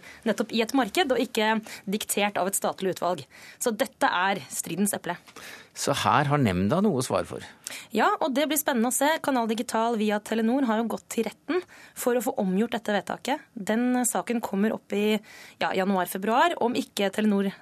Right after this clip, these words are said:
Speaker 1: trekker seg. Og da får du statseide Telenor, som da går til sak mot en statlig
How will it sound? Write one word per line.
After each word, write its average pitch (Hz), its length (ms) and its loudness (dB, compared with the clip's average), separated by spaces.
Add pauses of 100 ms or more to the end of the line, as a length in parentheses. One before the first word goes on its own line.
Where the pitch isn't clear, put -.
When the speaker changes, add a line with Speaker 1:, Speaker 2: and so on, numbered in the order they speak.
Speaker 1:
trekker - 260 -2
seg. 381 160 4 (400)
Og 226 80 0
da 254 80 2
får 220 180 0
du 254 60 2
statseide 196 640 0
Telenor, 220 400 0
som 226 220 0
da 202 100 2
går 190 140 -4
til 208 80 0
sak 180 340 -2
mot 190 220 -2
en 196 100 -2
statlig 180 540 -2